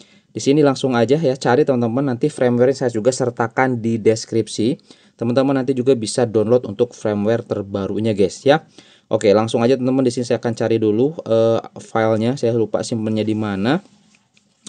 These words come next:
Oke, eh, P S E M U kayaknya ini. Oh, ini nih, guys. Ya, ini, teman-teman, ya.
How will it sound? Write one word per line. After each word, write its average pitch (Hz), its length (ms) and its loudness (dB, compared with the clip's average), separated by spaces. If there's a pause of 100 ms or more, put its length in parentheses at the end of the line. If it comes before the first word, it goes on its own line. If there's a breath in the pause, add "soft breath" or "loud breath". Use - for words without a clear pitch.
(100)
Oke, 175 1040 2 (480 soft breath)
eh, 131 320 2
P - 80 -4
S 135 240 2
E 123 160 6
M 120 160 4
U 143 160 2
kayaknya 139 560 0
ini. 117 320 0
Oh, 143 80 8
ini 127 160 4
nih, 95 240 2
guys. - 320 -12
Ya, 92 160 -2
ini, 135 400 0
teman-teman, 120 320 -2
ya. 131 160 2